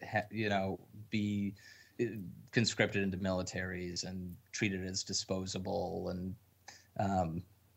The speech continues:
you know, fa-, being out, being out farming,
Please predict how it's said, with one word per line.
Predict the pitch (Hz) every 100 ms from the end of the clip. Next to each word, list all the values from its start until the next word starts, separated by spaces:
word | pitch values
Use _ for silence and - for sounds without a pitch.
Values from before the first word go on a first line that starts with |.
| _ -
you |
know, | 90 85 - - - 110 - 104 82
fa-, | 127 - 147 139
being | 151 170 139
out, | 131 127 - 117 101 85 87 131 - - _ - 127
being | 143 131
out | 117 101
farming, | - 123 117 117 107 98 95